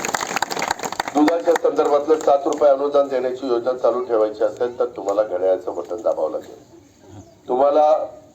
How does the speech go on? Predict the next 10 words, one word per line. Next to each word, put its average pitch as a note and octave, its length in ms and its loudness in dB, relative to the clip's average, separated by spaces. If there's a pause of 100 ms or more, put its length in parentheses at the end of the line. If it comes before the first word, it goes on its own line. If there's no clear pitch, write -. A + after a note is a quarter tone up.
(280)
वीज E3 240 2
माफीची D3+ 540 0
योजना C3+ 320 0
तीन, C#3 240 -8
पाच, C3+ 360 -2
साडेसात A#2 400 0 (440)
झिरोची C#3 320 -4
बिल C#3 200 -4
आली, C#3 200 2 (880)
हा, G2+ 380 2